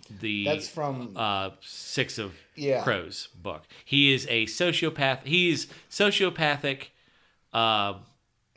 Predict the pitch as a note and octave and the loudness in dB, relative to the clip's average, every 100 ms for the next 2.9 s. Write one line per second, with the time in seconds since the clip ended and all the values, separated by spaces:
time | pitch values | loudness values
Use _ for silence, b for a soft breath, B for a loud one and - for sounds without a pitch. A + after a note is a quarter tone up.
0 | _ _ - A#2+ A2 G#2 F#2+ D#2+ - - | _ _ 0 2 2 -2 -8 -8 -12 -16
1 | - C#3+ C#3 C3+ - D3+ C3+ A2+ F#2+ - | -10 -4 2 2 2 -4 -4 -4 -8 -12
2 | - - - - - - C3 A2 F#2+ | -16 -14 -12 -12 -14 -8 2 2 2